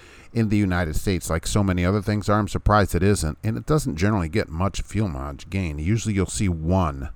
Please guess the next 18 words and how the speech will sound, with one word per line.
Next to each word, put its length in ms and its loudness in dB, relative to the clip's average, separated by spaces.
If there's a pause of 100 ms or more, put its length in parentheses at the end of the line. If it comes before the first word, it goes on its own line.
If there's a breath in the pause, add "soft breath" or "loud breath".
(460 soft breath)
when 140 0
the 60 0
cars 300 4
go 300 4
to 240 2
it 100 -2
from 340 -2
not 280 0
having 300 2
it, 140 0
one 300 0
mile 220 0
per 140 -2
gallon, 280 0
but 100 2
that's 200 2
a 60 2
lot 360 4